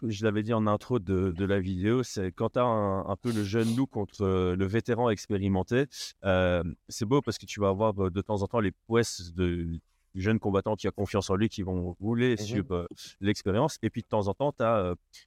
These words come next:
Speaker 1: le, le vétéran qui va jouer de son expérience, parce que c'est vraiment
Speaker 2: Ah
Speaker 1: comme ça
Speaker 2: oui,
Speaker 1: que je
Speaker 2: oui.
Speaker 1: considère ces victoires, il a joué de son expérience, et je trouve ça, je trouve ça beau, c'est comme quand t'as quelqu'un qui est, euh, tu sais, plus lent que son adversaire, mais qui, euh, va trouver un moyen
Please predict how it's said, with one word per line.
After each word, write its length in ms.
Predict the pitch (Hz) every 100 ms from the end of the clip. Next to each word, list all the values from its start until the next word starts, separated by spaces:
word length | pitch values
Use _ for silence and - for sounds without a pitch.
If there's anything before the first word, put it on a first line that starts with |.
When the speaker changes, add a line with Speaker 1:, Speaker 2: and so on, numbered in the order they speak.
| _ _
Speaker 1:
le, 220 | 95 87
le 120 | 98
vétéran 380 | 98 120 107 139
qui 140 | -
va 180 | 101 101
jouer 320 | 98 147 185
de 80 | 117
son 160 | 110 104
expérience, 460 | 95 - 85 - -
parce 140 | -
que 80 | 110
c'est 240 | - 107
vraiment 240 | 98 104 143
Speaker 2:
Ah 40 |
Speaker 1:
comme 100 | -
ça 60 | 123
Speaker 2:
oui, 60 | 110
Speaker 1:
que 40 |
je 60 | 92
Speaker 2:
oui. 60 |
Speaker 1:
considère 280 | 120 110 117
ces 140 | -
victoires, 280 | 95 95 147
il 120 | 107
a 100 | 98
joué 360 | 98 110 123 156
de 80 | 120
son 160 | -
expérience, 460 | 98 - 92 127 -
et 40 |
je 80 | 98
trouve 140 | - -
ça, 280 | 107 95 - _ _ _ -
je 60 |
trouve 120 | - 123
ça 140 | 117
beau, 180 | 101 123
c'est 140 | -
comme 140 | 131 127
quand 120 | 120
t'as 140 | 117
quelqu'un 320 | 104 95 127
qui 200 | 123 113
est, 80 | 113
euh, 220 | 104 92 85 _ _ _
tu 100 | 131
sais, 60 | 123
plus 260 | - 131
lent 180 | 120 160
que 80 | -
son 140 | 127
adversaire, 520 | 110 101 98 110 135
mais 140 | 113 98
qui, 300 | - 110 110
euh, 160 | 95
va 140 | 92 92
trouver 300 | - 104 120
un 120 | 110
moyen 560 | 104 107 107 104 127